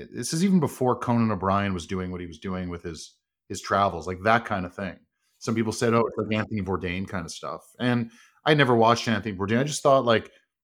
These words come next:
comedians in other countries is, is funny. Like, we're, we're fish out of water. Um, and, and we're raising money at night for these, these,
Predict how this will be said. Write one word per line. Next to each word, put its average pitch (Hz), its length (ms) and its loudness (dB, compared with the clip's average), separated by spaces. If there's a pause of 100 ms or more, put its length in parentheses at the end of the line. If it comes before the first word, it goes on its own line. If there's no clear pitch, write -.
comedians 135 420 4
in 127 40 4
other 117 140 2
countries 113 480 0
is, 92 180 -10
is - 160 -16
funny. 95 240 -6 (280)
Like, 95 240 -6
we're, 98 160 -4
we're 95 140 -8
fish 113 260 -4
out 101 120 2
of 95 80 -2
water. 113 540 4 (500)
Um, 90 880 -4
and, 123 160 -4
and 151 120 2
we're 156 100 4
raising 160 320 4
money 160 260 4
at 131 80 2
night 117 320 4
for 117 160 -2
these, 101 240 -6
these, - 380 -12